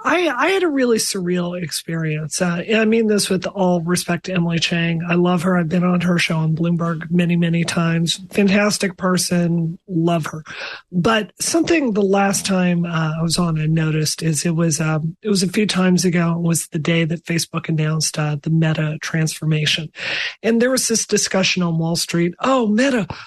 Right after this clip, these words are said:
what is the, what is it going to be? What is, are they going to create?" And it was all these Wall Street people, like, with these you know, like, um,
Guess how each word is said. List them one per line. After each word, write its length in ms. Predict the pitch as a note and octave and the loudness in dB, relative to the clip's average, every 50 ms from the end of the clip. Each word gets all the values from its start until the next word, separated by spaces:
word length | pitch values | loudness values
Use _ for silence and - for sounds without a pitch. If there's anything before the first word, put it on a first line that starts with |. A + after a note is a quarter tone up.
| - _ - | -20 _ -4
what 200 | G3 B3 C4+ C4+ C4+ | 0 0 2 2 0
is 160 | B3 - - | -2 -4 -6
the, 100 | A#3+ A#3 | -8 -8
what 480 | G#3+ G#3 G3 F#3+ F#3 G#3+ A3 C#4 C#4+ | -8 -8 -8 -8 -6 -2 0 0 0
is 140 | C#4 - - | 0 -2 -2
it 80 | B3 G3+ | -4 -4
going 240 | A#3+ A#3+ A#3+ A#3 A3+ | -2 -2 -2 -2 -2
to 40 | |
be? 360 | G3 B3 B3 B3 A3+ F#3 - - - - - _ - | -2 -2 0 0 0 -2 -4 -8 -14 -20 -20 _ -6
What 240 | G3 A3 C#4 C#4+ B3 | -2 0 0 2 2
is, 300 | C4+ C4 B3 A#3 - A3+ | 2 2 0 -2 -4 -4
are 160 | G3+ A3+ A3+ | -2 -2 0
they 120 | A3+ A#3 A3 | 0 0 0
going 240 | A#3 A#3+ B3 A#3 | 0 -2 -2 -2
to 60 | A3+ G#3 | -2 -4
create?" 480 | - - - A#3+ B3 A#3+ A3+ F#3 - - - _ _ - | -6 -6 -2 0 0 0 0 -2 -6 -12 -20 _ _ -4
And 180 | A3 A#3 A3+ | -2 0 2
it 60 | A#3 | 2
was 180 | A3+ A3 A3 - | 2 2 0 0
all 220 | G#3+ - A#3+ C#4 D#4 | -2 0 0 2 2
these 240 | C4+ D#4+ C#4+ - - | 2 2 0 0 -2
Wall 300 | F#3+ F3 F3+ F3+ G3+ A3+ | -4 -4 -2 -2 0 0
Street 380 | A3 - - C#4 C#4+ C#4+ B3 A3+ | -2 -2 0 0 0 0 -2 -4
people, 560 | - - B3+ C4+ C4 - C4+ C4 B3+ B3+ B3 A3 F3+ - | -6 -4 -4 -4 -2 0 0 2 2 2 0 0 -4 -4
like, 300 | F#3+ G3 F#3+ F3+ - G#3 | -4 -4 -4 -4 -4 -6
with 120 | F#3 - - | -8 -6 -4
these 600 | G3+ F#3 F#3 F3+ F3+ F3 E3+ D#3+ - - - - _ _ - | -2 0 2 2 2 0 0 -2 -4 -6 -8 -12 _ _ -6
you 140 | G#3+ A#3+ A#3+ | -2 0 2
know, 420 | A3 G3+ F#3+ F#3+ F#3+ F3+ F#3 F3 F3 | 2 2 2 2 2 0 0 0 0
like, 360 | F3+ F#3 F3+ F3+ E3+ - - | 0 0 2 0 0 0 0
um, 720 | F#3 F3 E3+ E3+ E3+ E3+ E3+ E3+ E3+ E3+ E3+ F3 E3+ E3 | 0 0 0 0 0 0 0 0 0 0 0 0 -2 -4